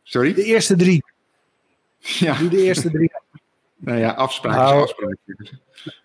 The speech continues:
Speaker 1: Ja.
Speaker 3: nou, Bas, eh, nee, wacht even. Eh, de, de, de, de, de, wie gaan er ook weer in je raad van toezicht zitten?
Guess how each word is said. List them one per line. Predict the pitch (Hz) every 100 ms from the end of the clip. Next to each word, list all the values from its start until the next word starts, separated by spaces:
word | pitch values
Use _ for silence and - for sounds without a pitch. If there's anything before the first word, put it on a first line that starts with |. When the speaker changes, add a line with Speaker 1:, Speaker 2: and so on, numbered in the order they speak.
| _
Speaker 1:
Ja. | 104 104
Speaker 3:
nou, | 120 127
Bas, | 127 170 - - - - 151
eh, | 139 180
nee, | 143 147
wacht | 156 139
even. | 131 120 123
Eh, | 143 135 135
de, |
de, | 131 135 131 131 127 117 120 117
de, | 131 131
de, | 135 131 127 131 120
de, | 127
wie | 120 127
gaan | - 127
er | 127
ook | 143
weer | 143 135
in | 139
je | 131 127
raad | 135 135 -
van | 127 117 _
toezicht | 185 143 139 139 123
zitten? | - - 151 156 - 147 139